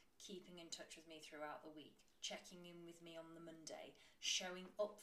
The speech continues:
for yourself and committing to yourself to some degree,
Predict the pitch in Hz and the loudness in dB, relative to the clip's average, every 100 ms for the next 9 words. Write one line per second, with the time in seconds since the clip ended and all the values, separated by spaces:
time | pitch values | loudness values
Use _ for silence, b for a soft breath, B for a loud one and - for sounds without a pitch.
0 | - 208 202 - 196 220 247 - 196 190 | -2 0 2 2 4 2 0 -4 -4 -4
1 | - 190 196 190 196 180 180 - 180 170 | -4 -2 2 4 2 2 0 2 0 -2
2 | 170 - 165 160 165 - - 165 170 175 | 0 2 2 0 0 -4 -4 -4 -6 -6
3 | 151 170 196 254 | -2 0 0 0